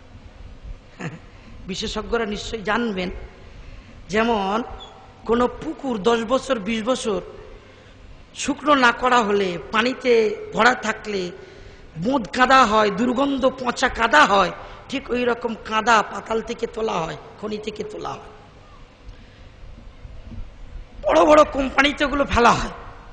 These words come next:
ফেলার পরে একদিকে পেট্রোল, একদিকে ডিজেল, একদিকে কেরোসিন, এদিকে মোবিল আলকাতরা।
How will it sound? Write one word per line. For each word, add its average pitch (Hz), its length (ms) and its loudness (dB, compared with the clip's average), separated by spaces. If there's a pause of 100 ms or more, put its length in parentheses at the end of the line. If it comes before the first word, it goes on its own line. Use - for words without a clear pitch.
(380)
ফেলার 226 280 6
পরে 226 380 0
একদিকে 190 460 -4
পেট্রোল, 208 600 -4
একদিকে 196 460 -10
ডিজেল, 202 480 -4
একদিকে 202 500 -8
কেরোসিন, 220 460 -2 (520)
এদিকে 214 340 -4
মোবিল 214 360 0
আলকাতরা। 196 500 -4